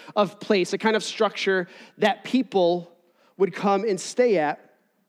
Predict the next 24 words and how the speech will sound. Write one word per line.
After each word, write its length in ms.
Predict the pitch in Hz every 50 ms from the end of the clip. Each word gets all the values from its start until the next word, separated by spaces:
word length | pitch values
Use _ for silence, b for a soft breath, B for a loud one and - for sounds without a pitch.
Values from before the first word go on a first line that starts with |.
| _ _ _ _ _ _ _ -
when 160 | - 170 180 175
they 100 | 175 170
needed 380 | 175 170 165 160 165 165 160 - _ _ -
shelter, 400 | - - 165 151 147 - 143 131
right? 240 | 135 151 165 165 160
So, 320 | - - 185 175 160 160 B B B B B B B
so 300 | - - - 220 202 190
maybe 440 | 175 185 202 202 175 196 196 196 -
a 60 | 202 185
stranger 1000 | - - - 214 214 220 220 208 175 202 208 208 202 196 196 190 190 185 180
or 80 | 175 175
foreigner 600 | - - 214 220 226 226 214 202 208 196 190 185
passing 420 | - 185 202 202 196 - 208 196
through 180 | 175 - 202 208
the 60 | 196
land, 560 | 175 165 165 165 165 160 165 160 156 - - b b b b b b b b
Kimham 440 | - - 254 262 262 262 262 254 220
goes 220 | 190 220 220 180
and 80 | 180 175
s-, 200 | - - - - _
sets 300 | - - 240 254 247 -
up 140 | 240 233 226
a 80 | 220
place 440 | - - 175 165 160 160 165 -